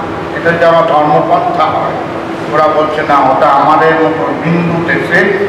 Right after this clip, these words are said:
তুমি ওটা নিয়ে থাকতে পারো।" কারণ তুমি, দ্বিতীয় বলছে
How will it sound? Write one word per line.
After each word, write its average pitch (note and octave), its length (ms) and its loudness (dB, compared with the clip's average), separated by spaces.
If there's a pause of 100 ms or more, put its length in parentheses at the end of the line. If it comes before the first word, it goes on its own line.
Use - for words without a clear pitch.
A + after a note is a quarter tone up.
তুমি D#3 220 0
ওটা D3 280 2
নিয়ে D3 400 2
থাকতে C#3+ 260 -2
পারো।" - 160 -6 (1800)
কারণ D3+ 380 2 (760)
তুমি, F3 400 -6 (280)
দ্বিতীয় G#3+ 360 2
বলছে - 760 2